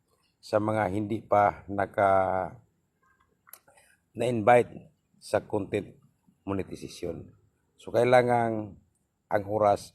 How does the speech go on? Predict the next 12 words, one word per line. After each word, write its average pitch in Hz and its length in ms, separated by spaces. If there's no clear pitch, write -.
importante - 560
yan 90 240
sa - 160
pag-posting 80 560
natin. - 400
Hindi 101 160
pwedeng 101 400
kung 95 160
anong 107 400
oras 113 400
gusto 107 320
natin, 85 560